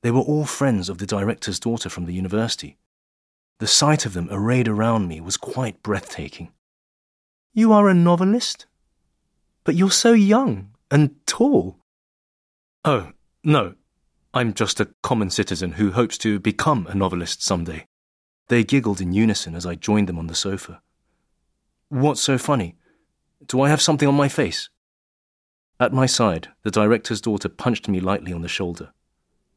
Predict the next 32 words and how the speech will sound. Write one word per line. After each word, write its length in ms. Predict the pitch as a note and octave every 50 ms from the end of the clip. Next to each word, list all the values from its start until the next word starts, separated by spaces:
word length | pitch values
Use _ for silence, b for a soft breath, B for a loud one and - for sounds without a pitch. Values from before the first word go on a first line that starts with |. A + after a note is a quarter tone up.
| _ _ _ _ _ _ _ _ _
"La, 380 | - F3+ F3+ F3 E3 D3 G#2+ -
citizen, 720 | - - - - A3 G#3+ - - F#3+ - E3 D2 D3+ - _ _ _ _ _ _ _ _
there's 160 | - F3 F3+ F#3+
no 140 | C4+ B3+
need 240 | F#3+ D#3 E3 F#3 F3+
to 120 | - - G2
use 140 | G2 G2
such 220 | - - F#2 - -
stuffy 400 | - - - D3 - - G#2 F#2
terms. 560 | - - C3 D#3 E3 A2+ - - - - - _ _ _ _ _ _ _ _ _ _ _
Do 80 | - D3+
we 100 | G3 A3
look 220 | A3+ A3+ - -
like 200 | G3+ E3 C3 -
peasants 380 | - - F#3 F3+ - E3+ - - -
to 120 | - F3+
you?" 200 | F3+ G3 A#3 - _ _ _ _ _ _ _ _ _ _ _ _ _ _ _ -
She 180 | - - A2+ G#2
punched 360 | - - D#3 D3 C3+ - -
the 60 | A#2
remote 300 | G#2 G2+ G2+ G#2 G2+ -
control, 480 | - G2+ F#2 - - G#2 F#2 E2+ E2+ - _ _ _ _ _ _ _ _ -
and 100 | F#2+ F#2
a 60 | F#2+
South 400 | - - - C3 C3+ C3 - -
Korean 340 | - A#2 A2+ A2 G#2 G2+ G2+
music 400 | G#2+ A#2 A#2+ A2+ A2 G2+ - -
video 300 | F#2 D#2+ E2 D#2+ E2 -
appeared 380 | - - - - A#2+ A2+ G#2 -
on 100 | D#2+ D#2
the 60 | D#2
screen. 420 | - - - - G2 F#2 E2+ D#2+